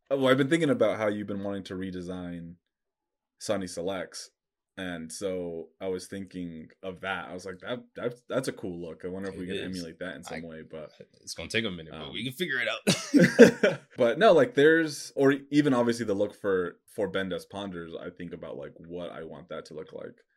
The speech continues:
Speaker 1: But no, it's, yes, like, the U I elements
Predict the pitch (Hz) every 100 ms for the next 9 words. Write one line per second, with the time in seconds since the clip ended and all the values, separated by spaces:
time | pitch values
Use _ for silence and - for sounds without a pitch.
0 | - 85 76 - _ _ _ _ 135 139
1 | 123 120 - - 131 104 113 104 110 110
2 | 131 110 127 101 98 90 85 90 - -